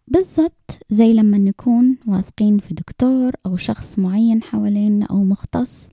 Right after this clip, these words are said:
لما بنثق فيه ونعطيه شغلة معينة أو بنصدق رأيه أو بنصدق كلامه، نفس الشيء وأكتر كمان لازم نكون واثقين في نفسنا، واثقين إنه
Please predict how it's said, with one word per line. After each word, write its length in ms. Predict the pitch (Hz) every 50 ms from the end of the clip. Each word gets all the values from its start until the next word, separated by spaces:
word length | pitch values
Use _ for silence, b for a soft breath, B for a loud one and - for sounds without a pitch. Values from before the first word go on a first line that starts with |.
| -
لما 200 | 214 214 214 214
بنثق 480 | 208 208 233 269 311 339 - - - -
فيه 260 | - - 262 262 262
ونعطيه 640 | 247 226 208 196 - - - 254 254 247 254 269 311 - _ _ _ _ _ _
شغلة 360 | - - - 233 220 214 196 196
معينة 640 | 196 185 196 202 208 208 208 202 202 202 202 202 -
أو 60 | 170
بنصدق 640 | 175 190 208 202 - 233 220 240 247 202 208 208 208
رأيه 400 | 202 - - - 185 185 185 -
أو 120 | - -
بنصدق 460 | - - 196 - - 226 220 220 214 - _
كلامه، 440 | - 214 208 208 214 220 226 247 277 - _ _ _ -
نفس 320 | 262 311 415 - - -
الشيء 400 | 277 - - - 269 247 220 208
وأكتر 480 | 185 - - 320 - - - - 233 - -
كمان 360 | - 240 233 240 254 277 311 359 370 - _ -
لازم 380 | 220 214 220 220 214 208 202
نكون 500 | 196 202 - - 220 208 214 220 226 233 - _ _ -
واثقين 500 | 190 180 185 - - - 202 226 226 214
في 140 | - -
نفسنا، 500 | 196 185 180 - - - 180 175 175 190 - _ _ _ -
واثقين 440 | - 233 - - - 440 403 247 -
إنه 300 | 196 202 202 202 208 202